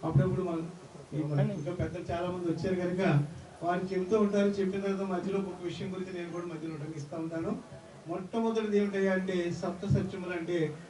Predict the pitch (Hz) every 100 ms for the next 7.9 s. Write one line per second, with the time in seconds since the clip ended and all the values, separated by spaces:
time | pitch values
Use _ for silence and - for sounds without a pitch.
0 | - 165 190 214 220 214 202 202 175 175
1 | 208 208 196 196 165 160 156 151 170 151
2 | 139 - - - - - - - - -
3 | - - 175 202 247 247 247 240 233 226
4 | 220 254 - - - - - - - -
5 | - - - - - 180 240 240 190 214
6 | 214 202 196 202 240 196 196 214 214 233
7 | 226 185 180 175 156 151 147 151 156